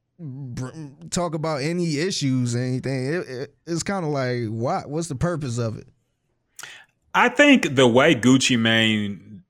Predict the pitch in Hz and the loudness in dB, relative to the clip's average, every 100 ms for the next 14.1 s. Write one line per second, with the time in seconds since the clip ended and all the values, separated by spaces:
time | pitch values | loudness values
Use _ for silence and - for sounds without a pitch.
0 | - 135 196 247 247 190 - - 185 151 | -2 2 4 4 4 2 0 -2 0 0
1 | 110 - _ - 139 135 113 92 - 131 | -2 -8 _ -2 2 2 2 -2 -2 0
2 | 131 120 - 120 110 110 95 95 101 98 | 2 0 0 0 0 -4 -4 -2 -2 -2
3 | 95 90 92 95 90 90 90 - 90 87 | -4 -8 -8 -8 -8 -8 -8 -10 -6 -6
4 | 82 82 78 - 90 78 73 65 - - | -6 -8 -10 -6 -6 -6 -8 -10 -12 -18
5 | _ _ - - - - _ - 151 - | _ _ -16 -12 -10 -10 _ -2 -2 2
6 | 220 - 190 185 - 113 - 127 127 113 | 2 4 6 6 6 2 6 8 8 6
7 | 95 98 113 139 - _ _ _ _ _ | 2 2 2 0 -6 _ _ _ _ _
8 | _ - 120 110 127 123 139 123 120 117 | _ -8 -4 2 4 4 4 4 4 0
9 | 143 143 160 151 147 - 135 135 120 98 | -6 0 2 2 2 0 -2 -2 -4 0
10 | 131 139 - 117 110 123 117 127 110 104 | 0 2 0 0 0 0 2 2 2 0
11 | 120 117 92 - - _ - 170 175 127 | 2 2 0 -8 -18 _ 0 2 2 0
12 | 139 139 - 143 135 123 139 131 131 123 | 0 0 0 0 0 0 2 4 2 0
13 | 113 107 135 131 127 123 117 120 120 117 | -4 2 2 4 4 2 2 4 4 2
14 | 117 | -2